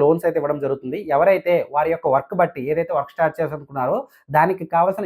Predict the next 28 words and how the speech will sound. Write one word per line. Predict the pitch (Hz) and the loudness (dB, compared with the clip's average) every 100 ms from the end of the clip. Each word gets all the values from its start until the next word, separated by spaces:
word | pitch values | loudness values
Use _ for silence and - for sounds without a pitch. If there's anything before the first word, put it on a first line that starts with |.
| 143 | 0
యూనిట్ | 180 202 - | 0 0 2
కాస్ట్ | 175 175 165 | 2 4 0
బట్టి | 147 165 | 0 -2
మనకి | 143 143 160 214 151 | -2 -4 -4 -4 2
లోన్ | 156 180 170 | 4 4 2
అమౌంట్ | 175 170 | 0 -2
అయితే | 160 147 | -6 -4
చేంజ్ | 139 135 | 0 0
అవుతుంది. | 127 131 196 247 _ _ _ | -2 -4 -6 -6 _ _ _
యూనిట్ | 156 208 220 202 | 4 4 4 2
కాస్ట్ | 196 202 | 2 0
అంటే | 190 160 | 4 4
ఏది | 170 165 | 4 2
కాదండి, | 151 147 185 | 2 0 -2
మీరు | 156 147 | -2 0
ఒకవేళ | 156 160 139 143 | 0 0 -2 -4
ఏదైనా | 151 - | -4 -4
పనిని | 139 180 185 | -2 -2 0
ప్రారంభించాలి | 147 151 151 139 135 143 135 - | 0 0 -4 0 0 0 -6 -4
లేదా | 156 165 | -2 0
ఏదైనా | 156 160 160 135 | 2 2 0 -2
బిజినెస్ | 131 170 175 170 | -6 -6 -8 -2
స్టార్ట్ | 147 147 | -2 0
చేయాలనుకున్నారనుకోండి, | 151 135 147 143 135 139 131 127 131 _ - | -4 -4 -4 -4 -4 -4 -6 -8 -12 _ 2
ఆ | 151 135 | 4 4
బిజినెస్ | 131 185 | 2 2
స్టార్ట్ | 175 151 156 | 4 4 4
చేయడానికి | 151 143 135 143 | 2 2 0 -4